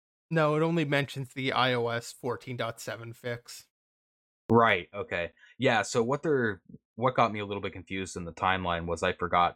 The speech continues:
Speaker 2: uh, they point out, like, all the security content lists that went out afterwards that never even pointed out the, uh, the issue that got fixed, the, the analytics statement one, 'cause he never got credited for that one. So,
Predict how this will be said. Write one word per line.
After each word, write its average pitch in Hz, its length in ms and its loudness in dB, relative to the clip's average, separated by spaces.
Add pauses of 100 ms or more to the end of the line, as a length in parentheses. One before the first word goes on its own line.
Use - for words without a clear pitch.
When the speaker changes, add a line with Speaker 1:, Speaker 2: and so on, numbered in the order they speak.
Speaker 2:
uh, 87 220 -2 (400)
they 120 200 4
point 113 340 -4
out, 98 160 -2
like, 92 260 -6
all 101 180 0
the 95 100 -4
security 90 420 -6
content 85 480 -4
lists 85 240 -4
that 92 120 -2
went 90 180 2
out 87 180 2
afterwards 110 600 0
that - 240 -2
never 98 340 0
even 90 240 -6
pointed 87 320 -4
out 87 260 -2
the, 82 360 -8 (540)
uh, 80 480 0 (840)
the 107 200 0
issue 101 260 -2
that 92 140 -4
got 87 280 -4
fixed, - 360 -6
the, 78 340 -2 (420)
the 101 120 2
analytics 87 360 -8
statement 113 320 -4
one, 117 220 -4 (380)
'cause 131 160 0
he 139 120 2
never 127 200 2
got 98 180 -2
credited 85 380 -6
for 85 140 -10
that - 180 -8
one. 85 200 -12 (480)
So, 85 480 0